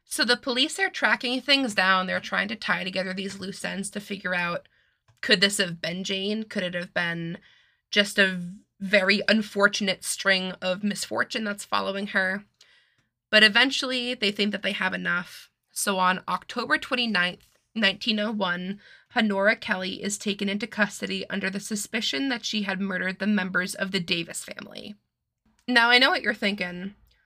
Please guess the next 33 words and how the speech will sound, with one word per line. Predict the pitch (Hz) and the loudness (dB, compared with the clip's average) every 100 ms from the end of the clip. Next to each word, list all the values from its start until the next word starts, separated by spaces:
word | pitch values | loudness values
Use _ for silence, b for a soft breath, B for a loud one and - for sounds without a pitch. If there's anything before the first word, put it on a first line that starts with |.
| _ | _
Why | 196 196 196 | 2 6 8
didn't | 220 240 | 6 2
they | 247 | 2
just | 285 330 | 2 2
take | - 214 | -2 2
her | 208 | 2
into | 208 | 2
custody | 208 202 - 208 | 0 -4 -4 -8
before | 202 175 - - | -8 -6 -2 0
that? | - - - _ _ b _ - | -2 -6 -8 _ _ b _ 4
Well, | 208 208 | 6 6
here's | 285 330 | 4 2
the | 330 | -2
thing, | - 180 175 202 - _ | -6 -8 -8 -12 -16 _
and | 196 185 190 - 196 | -4 -4 -8 -2 2
I | |
want | 196 214 | 4 2
to | |
preface | 214 190 196 196 | 0 -4 -4 -6
this | 214 202 | -6 -8
by | - 185 | -8 -8
saying | - 180 180 175 175 | -6 -6 -4 -6 -8
that | 170 165 202 B B B _ | -8 -6 -8 B B B _
I | 214 196 | 4 4
am | 180 170 | 2 -2
not | 170 175 | -2 0
a | |
cop. | - 180 175 170 - _ - | 0 0 -2 -8 -12 _ -4
I | 185 | -2
am | 170 160 | -2 -2
not | 175 170 | -2 -2
a | |
lawyer. | 170 165 180 175 175 | -4 -4 -2 -2 -2